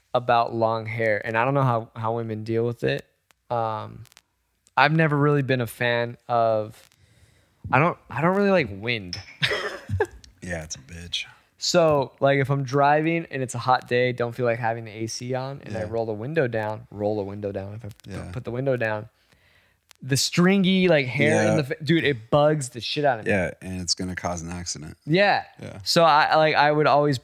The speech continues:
Speaker 1: bun it up so that wouldn't happen.
Speaker 2: Sure.
Speaker 1: But there's that awkward period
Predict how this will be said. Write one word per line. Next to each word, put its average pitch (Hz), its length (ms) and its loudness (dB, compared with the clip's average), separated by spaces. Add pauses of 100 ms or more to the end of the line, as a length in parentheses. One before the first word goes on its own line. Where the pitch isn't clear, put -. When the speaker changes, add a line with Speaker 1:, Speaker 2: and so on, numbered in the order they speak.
(100)
Speaker 1:
bun 131 340 0
it 120 80 0
up 175 220 2
so 131 140 -4
that 120 120 2
wouldn't 110 240 -4
happen. 110 680 0
Speaker 2:
Sure. 92 220 -12 (320)
Speaker 1:
But 143 200 2
there's 139 180 0
that 120 160 4
awkward 151 400 2
period 123 460 -2